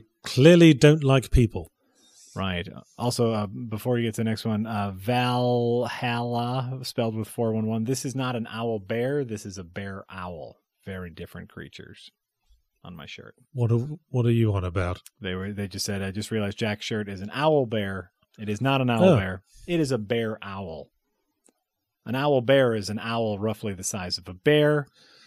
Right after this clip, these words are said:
Speaker 2: This is
Speaker 1: Yeah,
Speaker 2: a,
Speaker 1: I know that.
Speaker 2: this is a bear roughly the size of an owl. Very <laughs> different creatures.
Speaker 1: So just,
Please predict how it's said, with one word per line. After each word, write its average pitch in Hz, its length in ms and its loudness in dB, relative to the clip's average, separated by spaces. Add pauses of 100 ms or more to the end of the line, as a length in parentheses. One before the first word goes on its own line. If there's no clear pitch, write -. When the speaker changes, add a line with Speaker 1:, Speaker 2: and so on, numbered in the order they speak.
Speaker 2:
This 123 180 -6
is 113 160 -4
Speaker 1:
Yeah, 147 160 10
Speaker 2:
a, - 40 8
Speaker 1:
I - 20 8
know 165 220 10
that. 107 340 2
Speaker 2:
this 147 140 -4
is 143 100 -2
a 139 120 4
bear 131 360 4
roughly 120 380 0
the 104 100 -8
size 101 400 -6
of 90 80 -14
an 95 160 -10
owl. 78 400 -12 (840)
Very 110 380 0
<laughs> - 120 -8
different 110 320 -2
creatures. - 840 -8 (500)
Speaker 1:
So 110 540 2
just, 107 360 0